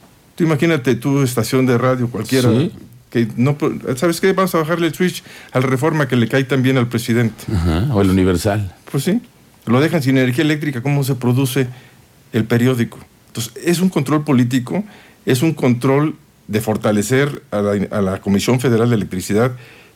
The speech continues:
Speaker 1: que está prácticamente quebrada. Y mira, los negocios de Comisión Federal son tres.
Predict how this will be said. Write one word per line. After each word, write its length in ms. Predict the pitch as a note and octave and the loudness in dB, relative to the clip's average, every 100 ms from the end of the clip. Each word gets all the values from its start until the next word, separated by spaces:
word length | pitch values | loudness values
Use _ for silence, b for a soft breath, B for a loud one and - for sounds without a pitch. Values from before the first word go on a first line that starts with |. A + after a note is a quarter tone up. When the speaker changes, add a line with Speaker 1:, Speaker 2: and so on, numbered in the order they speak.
| - | -6
Speaker 1:
que 80 | G#2+ | -4
está 300 | - B2 B2 | -2 -2 0
prácticamente 720 | A#2+ B2 A2+ G#2 F#2+ F#2+ G2 | -2 -2 -2 0 0 -2 -4
quebrada. 420 | F2 F#2 F2 E2 B B B | -2 0 0 -4 B B B
Y 40 | B2+ | 0
mira, 300 | C#3+ G#2 - - | 2 0 -8 -2
los 160 | C3 B2+ | 0 2
negocios 340 | D3 F#3+ F#3+ | 2 2 0
de 80 | C3+ | 2
Comisión 360 | A#2+ A2+ D3 C#3+ | 2 2 0 0
Federal 260 | A2 A#2 | 0 0
son 220 | A#2+ A2+ | 0 -2
tres. 320 | - D#2+ - | -2 -6 -8